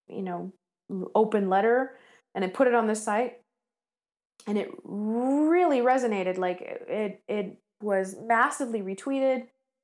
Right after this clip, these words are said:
Um, it came at a really interesting time with a discussion of some other things that were going on. And, um, I got some, I got some negative reaction too. People who were like, "Hey, I don't like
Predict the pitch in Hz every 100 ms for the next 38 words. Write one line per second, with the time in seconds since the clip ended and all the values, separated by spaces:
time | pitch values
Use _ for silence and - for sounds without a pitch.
0 | _ 202 196 190 190 190 - 190 - 254
1 | 262 226 226 214 214 220 202 202 - 226
2 | 220 220 214 196 202 190 196 - 214 214
3 | 190 185 190 196 233 240 233 226 208 220
4 | 214 208 202 208 214 - _ _ _ _
5 | 202 202 202 196 196 190 185 185 190 -
6 | _ _ _ _ _ _ _ _ _ -
7 | - 247 302 359 466 480 233 277 339 381
8 | 415 302 262 269 311 302 302 311 311 320
9 | 285 285 302 349 277 269 262 247 233 226
10 | 220 - _ _ _ - 311 302 269 220
11 | 185 - _ _ _ 233 277 302 302 277
12 | 214 233 254 269